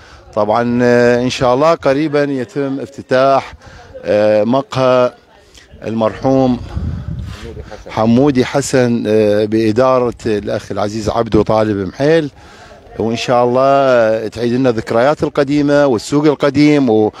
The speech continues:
ونتمنى حتى تكون محلات، آه، تكون مماثلة بإعادة ترميمها من جديد إن شاء الله، وناخذ أكثر تفاصيل مع الأخوة الأعزاء. نعم،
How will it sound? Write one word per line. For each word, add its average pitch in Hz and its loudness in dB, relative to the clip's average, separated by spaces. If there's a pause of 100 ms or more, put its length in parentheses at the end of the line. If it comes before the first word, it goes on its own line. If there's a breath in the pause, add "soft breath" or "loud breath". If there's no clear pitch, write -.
(220 loud breath)
ونتمنى 196 2
حتى 202 -2
تكون 165 -2
محلات، 147 0 (600 soft breath)
آه، 113 2
تكون 135 2
مماثلة 135 2
بإعادة 127 0
ترميمها 127 -2
من 117 -2
جديد 110 -4
إن 98 -8
شاء - -4
الله، 127 2
وناخذ 156 0
أكثر 135 0
تفاصيل 120 -2 (400 loud breath)
مع 104 2
الأخوة 117 2
الأعزاء. 113 0 (1120)
نعم، 90 -2